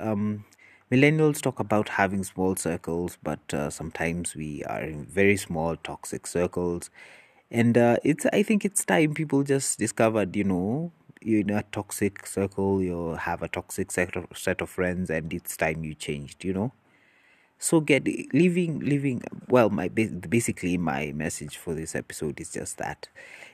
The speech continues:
leaving toxic friendships is never only about them. It's always,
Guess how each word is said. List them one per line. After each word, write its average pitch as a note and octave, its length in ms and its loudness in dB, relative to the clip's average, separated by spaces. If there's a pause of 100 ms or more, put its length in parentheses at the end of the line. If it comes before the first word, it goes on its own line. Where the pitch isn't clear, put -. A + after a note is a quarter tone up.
leaving B2 640 2
toxic - 400 -4
friendships - 760 -8 (840)
is G2+ 200 -4
never G#2+ 540 2 (460)
only G2+ 380 4
about F2 680 0 (380)
them. D#3 340 2 (600)
It's - 200 -12
always, A#2 520 6